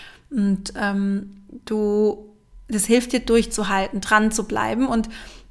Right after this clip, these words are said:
wenn du dir solche erfahr-, positiven Erfahrungsberichte oder diese Vorbilder suchst, kommst du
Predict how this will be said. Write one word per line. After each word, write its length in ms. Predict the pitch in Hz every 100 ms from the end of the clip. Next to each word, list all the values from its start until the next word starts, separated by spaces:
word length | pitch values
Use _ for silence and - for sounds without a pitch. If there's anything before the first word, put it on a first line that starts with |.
| -
wenn 180 | 220
du 80 | 214
dir 160 | 214 214
solche 240 | 220 214
erfahr-, 380 | - - 254 -
positiven 540 | - 311 302 262 220
Erfahrungsberichte 1000 | - - 277 277 269 254 220 214 208 - 208
oder 120 | 196
diese 240 | 196 190
Vorbilder 640 | - 254 262 233 220 196
suchst, 420 | 190 269 415 - - - -
kommst 340 | - 277 302
du 60 | 330